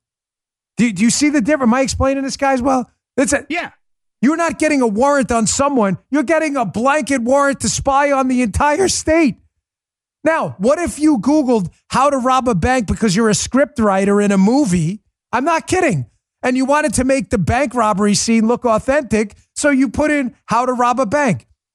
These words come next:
Speaker 1: This happened to me the other day. I was watching, not a joke. I know you may laugh at this story, but it's true. I was watching again that eighty-six Mets documentary, uh, the thirty for thirty documentary. It was on in the gym I was in.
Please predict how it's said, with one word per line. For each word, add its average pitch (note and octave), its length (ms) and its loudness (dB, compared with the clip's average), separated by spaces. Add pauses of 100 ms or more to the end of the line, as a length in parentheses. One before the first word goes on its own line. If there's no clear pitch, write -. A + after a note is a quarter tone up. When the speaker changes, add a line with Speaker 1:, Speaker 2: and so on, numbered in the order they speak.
(100)
Speaker 1:
This A#3+ 180 0
happened B3 340 0
to A#3+ 40 2
me A3+ 140 2
the G#3+ 200 0
other F#3+ 200 2
day. C#3 360 -4 (540)
I F#3 140 -2
was F#3+ 200 -4
watching, A3+ 680 -2 (520)
not A3+ 220 0
a A#3 60 -2
joke. D#3+ 400 -2
I D#3+ 100 -2
know F3 80 -2
you E3+ 220 -6
may F#3+ 180 0
laugh E3+ 320 -2
at C3+ 60 -8
this C3 120 -6
story, C#3+ 260 -2
but B2+ 300 -4
it's D3 180 -4
true. C#3+ 340 -4 (600)
I F#3 80 0
was F3+ 180 -4
watching A3 420 0
again F#3 300 0
that D3+ 220 -2
eighty-six D#3 680 -2
Mets D3 500 -2 (380)
documentary, D3 800 -2 (180)
uh, A2 340 -2 (100)
the C#3 100 -8
thirty D#3+ 380 -2
for D3 160 -8
thirty D3+ 360 -2
documentary. E3 600 -2
It D3 60 -10
was C#3 120 -2
on E3+ 200 0
in E3 100 0
the C#3+ 80 -4
gym D3+ 320 -2
I B2 120 -6
was G#2 220 -10
in. E2+ 180 -16